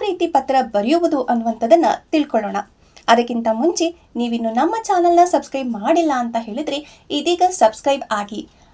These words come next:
ಹಾಗೆ ವಿಡಿಯೋನ ಲೈಕ್ ಮಾಡುವುದನ್ನ ಮರೆಯದಿರಿ. ಹಾಗಿದ್ರೆ ನೋಡೋಣ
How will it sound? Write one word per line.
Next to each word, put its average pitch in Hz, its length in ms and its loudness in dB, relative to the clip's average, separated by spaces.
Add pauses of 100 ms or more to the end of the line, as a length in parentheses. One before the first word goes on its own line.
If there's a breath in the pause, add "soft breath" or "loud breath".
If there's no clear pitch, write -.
(140 soft breath)
ಹಾಗೆ 247 340 0
ವಿಡಿಯೋನ 262 500 0
ಲೈಕ್ 226 260 2
ಮಾಡುವುದನ್ನ 240 480 0 (200)
ಮರೆಯದಿರಿ. 254 680 0 (420 soft breath)
ಹಾಗಿದ್ರೆ 233 380 0
ನೋಡೋಣ 220 340 4